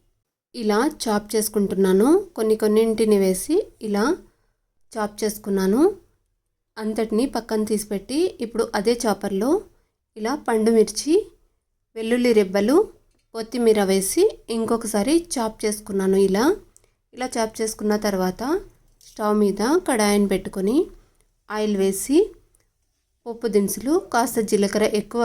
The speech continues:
వేసుకొని, ఇందులోకి కాస్త కరివేపాకు కూడా వేసి, ఇంకాసేపు ఫ్రై చేసి, ఇప్పుడు అందులోకి ముందుగా కట్ చేసి పెట్టుకున్న ఆనియన్ ముక్కలు కూడా వేసి,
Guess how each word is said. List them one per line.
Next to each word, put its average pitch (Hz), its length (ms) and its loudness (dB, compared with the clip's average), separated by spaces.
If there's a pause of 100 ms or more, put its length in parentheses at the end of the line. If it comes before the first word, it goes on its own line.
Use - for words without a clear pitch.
(120)
వేసుకొని, 196 460 0 (680)
ఇందులోకి 226 500 0 (440)
కాస్త 247 360 -6
కరివేపాకు 214 580 -2 (100)
కూడా 208 240 -2
వేసి, 196 340 0 (600)
ఇంకాసేపు 220 580 -2
ఫ్రై 214 140 2 (120)
చేసి, 208 380 0 (760)
ఇప్పుడు 226 220 -4 (320)
అందులోకి 220 540 0 (640)
ముందుగా 240 400 -2
కట్ 220 240 -2
చేసి 226 300 -2
పెట్టుకున్న 208 420 -2 (800)
ఆనియన్ 220 320 2
ముక్కలు 202 320 0
కూడా 202 220 0
వేసి, 196 340 -2